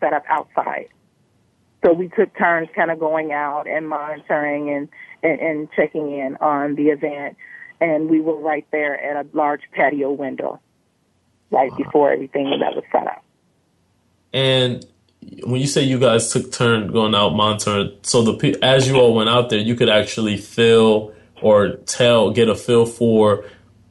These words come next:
Speaker 2: if, if the beings were actually being cleared away and things as you would go out
Speaker 1: Right.
Speaker 2: there?
Speaker 1: Well, I'll tell you, when I first stepped outside, I could recognize that the energy in the atmosphere,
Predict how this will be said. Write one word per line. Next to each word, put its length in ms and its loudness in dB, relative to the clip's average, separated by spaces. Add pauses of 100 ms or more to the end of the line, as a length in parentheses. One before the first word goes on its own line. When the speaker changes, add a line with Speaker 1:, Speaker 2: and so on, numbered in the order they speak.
(320)
Speaker 2:
if, 280 2 (720)
if 400 0
the 420 4 (100)
beings 340 2
were 100 4
actually 480 0 (420)
being 320 0
cleared 400 4
away 280 2
and 120 -2
things 300 -2 (800)
as 240 2
you 60 2
would 120 2
go 60 4
out 220 6
Speaker 1:
Right. 100 4
Speaker 2:
there? 200 -2 (400)
Speaker 1:
Well, 320 2 (140)
I'll 200 6
tell 220 2
you, 200 -4
when 200 0
I 220 0
first 300 -2
stepped 260 -2
outside, 540 0
I 180 0
could 140 -4
recognize 600 0
that 200 -4
the 60 -16 (100)
energy 480 -4 (260)
in 220 2
the 80 -2
atmosphere, 580 0